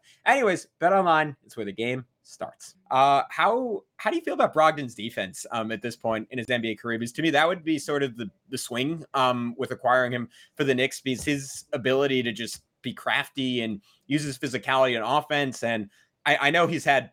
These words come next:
kind of wild variance as a shooter, but I, I guess that I would assume later in his career that sort of averages out as, like, a solid, if not spectacular shooter. I, I guess all that is to say, as he ages, I'm not super worried about him offensively, and maybe,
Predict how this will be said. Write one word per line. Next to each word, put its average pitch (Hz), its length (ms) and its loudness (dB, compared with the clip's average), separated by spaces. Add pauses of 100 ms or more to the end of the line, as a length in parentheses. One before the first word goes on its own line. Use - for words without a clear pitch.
kind 147 180 0
of - 200 -10
wild 123 480 2
variance 127 480 2
as 113 160 -6
a 113 60 -8
shooter, 131 440 0
but 107 340 -2
I, 113 180 0
I 120 60 -4
guess 127 240 -2
that 120 220 0
I 120 80 -4
would 117 140 -4
assume 123 240 -4
later 123 180 2
in 120 60 -2
his 113 80 -8
career 123 180 -4
that 117 120 -4
sort 117 120 -2
of 107 80 -4
averages 110 460 -2
out 110 180 0
as, 104 80 -4
like, 101 140 -8
a 98 40 -12
solid, 107 520 0
if 104 180 -10
not 107 240 -2
spectacular 143 720 -6
shooter. 175 340 -2 (360)
I, 135 140 2
I 160 80 4
guess 202 160 4
all 190 100 8
that 170 140 6
is 156 100 -2
to 135 100 -8
say, 143 180 2
as 127 180 2
he 113 180 -2
ages, 120 220 -6
I'm 117 80 -2
not 120 280 0
super 127 360 -4
worried 117 300 0
about 117 220 4
him 104 260 -4
offensively, 117 560 0
and 117 80 0
maybe, 104 300 -2